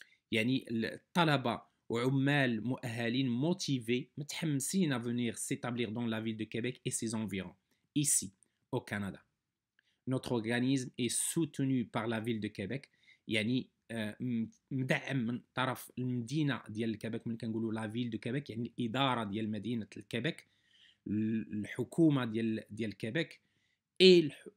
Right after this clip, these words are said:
آه، le gouvernement du Canada، الحكومة ديال كندا. L'initiative de recrutement Journée Québec Monde est offerte en collaboration avec le ministère de l'immigration, de la francisation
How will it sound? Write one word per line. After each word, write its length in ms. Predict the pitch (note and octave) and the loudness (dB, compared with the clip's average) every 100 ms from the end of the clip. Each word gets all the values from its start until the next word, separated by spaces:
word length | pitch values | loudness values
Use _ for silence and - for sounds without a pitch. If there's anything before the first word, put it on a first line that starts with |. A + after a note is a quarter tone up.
| A#2+ | -4
آه، 160 | A#2 | 2
le 100 | A#2+ | 2
gouvernement 500 | C3 C3+ D3 C#3 C#3+ | 4 4 4 2 2
du 140 | C3 A#2+ | 0 -2
Canada، 320 | A#2 A2 G2 | -4 -4 -4
الحكومة 560 | F#2+ B2+ - C#3+ C#3 - | -6 -6 -2 -2 -2 -4
ديال 220 | A#2+ G#2+ | -4 -4
كندا. 320 | - G#2 F#2 - _ _ - - | -4 -6 -8 -14 _ _ -16 -4
L'initiative 640 | A2+ B2 - B2+ - D#3 | -2 0 0 -2 0 0
de 80 | C3 | 2
recrutement 500 | C3+ C#3 D3 D3 C#3 | 0 0 -2 0 0
Journée 280 | C3+ C3+ C3+ | 0 0 -2
Québec 220 | B2+ C3 | -4 -2
Monde 300 | B2+ C#3 C#3+ - | 0 2 0 -2
est 120 | A#2+ | -6
offerte 320 | C3+ - B2+ B2 | -4 -4 -4 -6
en 80 | B2 | -4
collaboration 760 | - C#3 B2 B2 A#2 B2 A#2+ - | -2 -2 0 -2 -4 -4 -4 -6
avec 160 | A#2+ A2 A2+ | -6 -6 -2
le 40 | |
ministère 760 | A2+ C3 C3+ A#2 - B2+ B2+ - - _ _ | 0 0 0 -2 -2 0 0 -2 -12 _ _
de 100 | A2+ | -2
l'immigration, 720 | A#2+ A#2+ A2+ G#2 A2 - C3+ F#3+ _ _ - - _ - | 0 0 0 -2 -4 -2 -4 -6 _ _ -20 -20 _ -4
de 40 | |
la 120 | A2+ A2 | -2 -2
francisation 800 | - C#3 - A#2 A2 - A2+ | -2 -4 -2 -4 -4 -4 -4